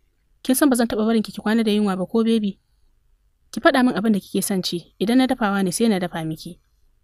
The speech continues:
Na yi shiru ina tunanin abin da zan ce mishi.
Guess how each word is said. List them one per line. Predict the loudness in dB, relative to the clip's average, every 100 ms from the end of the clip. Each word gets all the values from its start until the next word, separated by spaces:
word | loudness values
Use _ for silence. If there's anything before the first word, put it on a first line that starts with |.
| _ _ _ _ 2
Na | 4
yi |
shiru | 4 0
ina | 2 0
tunanin | 0 -2 -2
abin | -2 0
da | 0
zan | 0 -2
ce | -2
mishi. | -2 -2 -8